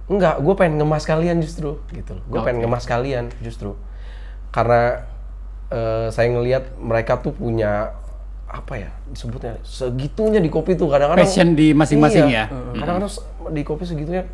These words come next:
Speaker 1: saya justru jadi tertarik kayak, "Wah, gimana caranya ngemas mereka nih?" Gitu. Gimana caranya mereka itu jadi sebuah brand gitu loh. Itu yang, yang saya justru tantangan, walaupun saya juga belajar masih.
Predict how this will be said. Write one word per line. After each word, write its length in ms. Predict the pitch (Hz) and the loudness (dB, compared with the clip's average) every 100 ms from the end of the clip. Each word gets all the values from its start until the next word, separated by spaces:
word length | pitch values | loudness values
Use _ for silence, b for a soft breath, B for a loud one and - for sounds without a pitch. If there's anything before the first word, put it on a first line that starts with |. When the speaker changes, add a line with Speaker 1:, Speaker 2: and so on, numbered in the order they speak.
| - | -12
Speaker 1:
saya 380 | - 151 185 - | -4 0 0 -2
justru 300 | 135 131 202 | -6 -4 0
jadi 200 | 151 135 | 0 0
tertarik 320 | 123 135 143 | 0 0 2
kayak, 240 | 147 120 - | 0 -4 -6
"Wah, 140 | 135 | -10
gimana 320 | 113 101 107 123 | -6 -6 -6 -4
caranya 380 | 113 113 120 | -4 -2 -2
ngemas 260 | 110 110 110 | -4 -6 -8
mereka 320 | - 113 113 123 | -10 -10 -6 -6
nih?" 200 | 117 113 | -6 -10
Gitu. 240 | - - - B B B B | -12 -14 -12 B B B B
Gimana 260 | 110 107 120 | -4 -2 -2
caranya 300 | 123 110 117 | 0 2 2
mereka 300 | 127 113 117 | 0 -2 -2
itu 80 | 113 | -4
jadi 220 | 123 110 | -4 -4
sebuah 400 | 98 101 104 107 117 | -6 -6 -2 -2 -2
brand 320 | 120 113 110 107 | 0 0 0 -6
gitu 160 | 95 92 | -8 -10
loh. 140 | 87 - b b b b | -12 -12 b b b b
Itu 160 | 98 131 | -6 -2
yang, 160 | 123 113 - - | -2 -4 -10 -10
yang 200 | - 113 107 | -4 -4 -4
saya 400 | - 107 127 135 | -2 2 2 2
justru 220 | 123 120 | -2 -4
tantangan, 340 | 135 113 113 120 | -2 0 0 2
walaupun 320 | 110 107 156 | 2 0 0
saya 160 | 147 156 | 2 2
juga 160 | 120 | 2
belajar 400 | 95 92 104 92 | -2 -4 -4 -6
masih. 300 | 98 95 92 | -6 -8 -8